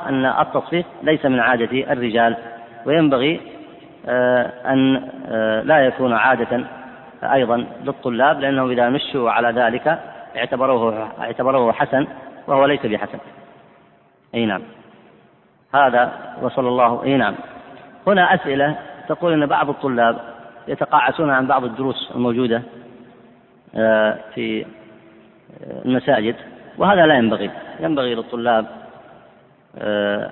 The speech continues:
أن يتكاثروا عن العلم وأن يصبروا عليه وأن يبذلوا قصارى جهدهم في طلب العلم.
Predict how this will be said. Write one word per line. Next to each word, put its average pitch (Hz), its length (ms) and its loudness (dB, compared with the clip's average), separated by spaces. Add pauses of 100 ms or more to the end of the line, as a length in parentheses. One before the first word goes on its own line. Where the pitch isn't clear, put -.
(120)
أن 127 280 0 (360)
يتكاثروا 123 580 0
عن 104 120 0
العلم 104 260 -2 (720)
وأن 123 140 0
يصبروا 117 380 0
عليه 107 240 0 (760)
وأن 123 480 2
يبذلوا 143 440 0
قصارى 139 420 2
جهدهم 127 320 -4
في 113 120 -8
طلب 113 220 -2
العلم. 98 240 -6